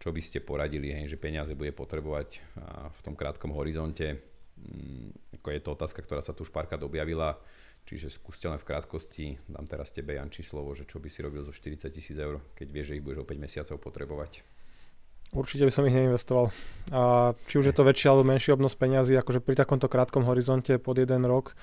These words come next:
Speaker 2: na päť mesiacov, ja by som os-, ochot-, akože osobne nechcel podstúpiť žiadne výkyvy. A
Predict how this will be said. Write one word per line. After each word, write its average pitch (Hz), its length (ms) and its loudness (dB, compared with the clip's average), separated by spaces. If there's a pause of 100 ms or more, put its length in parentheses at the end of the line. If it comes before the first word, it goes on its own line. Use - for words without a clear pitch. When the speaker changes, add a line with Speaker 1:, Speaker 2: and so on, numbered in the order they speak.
(460)
Speaker 2:
na 127 160 2
päť 127 160 6
mesiacov, 127 480 4
ja 127 100 8
by 127 80 -2
som 131 160 2
os-, - 160 -2
ochot-, - 320 -4
akože 127 560 2
osobne 127 320 2
nechcel 127 320 0
podstúpiť 127 560 0
žiadne 127 160 4
výkyvy. 127 480 2 (500)
A 117 460 2